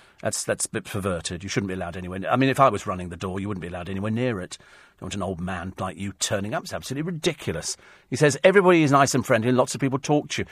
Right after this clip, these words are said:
because they feel sorry for you. That's why. Have you not realised?" So I put, "Hello, old man. What are you doing in here? You with us younger people?" You go, "Yeah, I, I love it. I really do.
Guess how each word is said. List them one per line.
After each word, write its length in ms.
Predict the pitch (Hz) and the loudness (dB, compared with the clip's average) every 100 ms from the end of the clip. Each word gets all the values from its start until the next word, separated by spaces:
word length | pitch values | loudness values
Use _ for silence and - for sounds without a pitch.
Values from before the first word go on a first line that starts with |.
| - | -8
because 300 | - 135 180 | -6 4 6
they 100 | 196 | 8
feel 220 | 190 202 196 | 8 6 8
sorry 400 | - 208 233 185 | 8 8 8 6
for 260 | 156 113 | 6 6
you. 100 | 101 | 6
That's 280 | 107 170 - | 4 2 6
why. 340 | 139 139 90 | 8 8 4
Have 120 | 120 175 | 0 4
you 60 | |
not 140 | 196 147 | 6 8
realised?" 640 | 123 110 98 175 214 - - - - | 6 8 6 6 4 -4 -12 -20 -8
So 140 | - 160 | 4 4
I 20 | |
put, 180 | 185 202 | 6 6
"Hello, 300 | 240 226 202 | 8 10 10
old 220 | 196 165 | 8 8
man. 320 | 175 180 220 | 8 8 6
What 80 | 233 | 2
are 40 | |
you 60 | 220 | 6
doing 240 | 220 208 | 6 6
in 100 | 202 | 4
here? 220 | 202 202 | 6 6
You 140 | 175 190 | 6 4
with 100 | 196 | 4
us 160 | 202 | 6
younger 300 | 214 220 185 | 6 4 2
people?" 320 | 160 147 143 160 | 0 2 2 2
You 40 | |
go, 80 | 165 | 0
"Yeah, 280 | 180 - 147 | 0 -2 4
I, 280 | 180 - 185 | 4 6 4
I 40 | |
love 280 | 190 214 202 | 4 0 -2
it. 120 | 220 - | -6 -2
I 140 | 185 | 0
really 300 | 185 202 190 | 0 -2 -4
do. 360 | 175 180 156 | -2 -2 -2